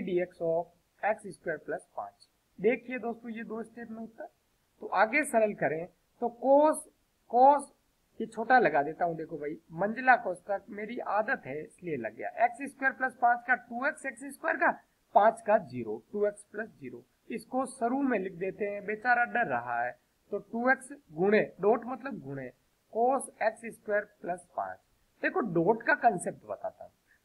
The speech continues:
दो number के बीच में डॉट लिखा है तो गुणा है, या डॉट लिखा है मतलब पॉइंट है। दो variable के बीच में डॉट यहाँ लगा है, यहाँ लगा है, वो गुणा ही है।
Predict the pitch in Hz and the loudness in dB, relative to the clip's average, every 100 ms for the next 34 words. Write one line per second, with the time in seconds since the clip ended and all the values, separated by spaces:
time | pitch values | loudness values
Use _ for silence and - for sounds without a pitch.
0 | _ 208 254 240 196 202 269 - 294 196 | _ 2 4 4 2 4 2 2 -2 0
1 | 220 247 - 285 262 277 277 277 277 277 | 0 -2 0 -2 2 0 0 -4 -4 -2
2 | 294 - 226 147 151 175 185 220 _ _ | -4 -2 -4 -2 -2 -2 -2 -10 _ _
3 | 175 160 254 311 262 277 254 247 285 254 | -10 4 6 6 4 -2 -6 0 0 2
4 | 240 - 151 107 98 95 - _ _ _ | -4 -6 -6 -8 -10 -20 -20 _ _ _
5 | 196 277 320 190 175 196 311 339 320 311 | -2 0 0 4 4 4 2 0 0 -2
6 | 294 294 302 220 262 240 156 139 202 277 | -2 0 0 2 0 0 -4 2 4 4
7 | 277 233 269 269 185 196 254 254 262 262 | 2 6 6 6 2 2 2 2 0 0
8 | 269 156 139 156 202 185 98 | -2 -6 -6 -4 -4 -8 -14